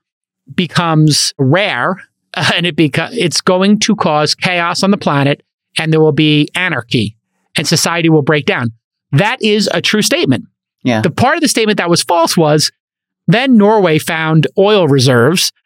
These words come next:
Speaker 1: that were greater than, like, all the oil reserves that had been previously found.
Speaker 2: Yeah.
Speaker 1: And then people were like, "Oh, wait a second, you know, we have this new technique for fracking, and we got this new technique for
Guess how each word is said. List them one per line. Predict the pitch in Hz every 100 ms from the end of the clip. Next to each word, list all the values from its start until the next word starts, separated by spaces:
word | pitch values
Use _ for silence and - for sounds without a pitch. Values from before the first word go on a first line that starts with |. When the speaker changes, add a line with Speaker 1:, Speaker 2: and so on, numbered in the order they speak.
| -
Speaker 1:
that | 185
were | 214
greater | 185 240 240
than, | 214 202
like, | 196
all | 196 220
the | 220
oil | 220 220
reserves | 202 220 190
that | 202
had | 196
been | - 202
previously | 190 226 214 240
found. | 285 302 113 113 _ _
Speaker 2:
Yeah. | - 123
Speaker 1:
And |
then | 247 277
people | 240 208
were | 196
like, | 185 190
"Oh, | 240
wait | 277 339
a |
second, | - 165 143 147
you |
know, | 180 208
we | 202
have | 185
this | 175
new | 202 226
technique | 226 220 311 277
for | - 170
fracking, | - 277 269 175
and | 147
we |
got | 147
this | 151 143
new | 247
technique | - 220 226 226
for | - 185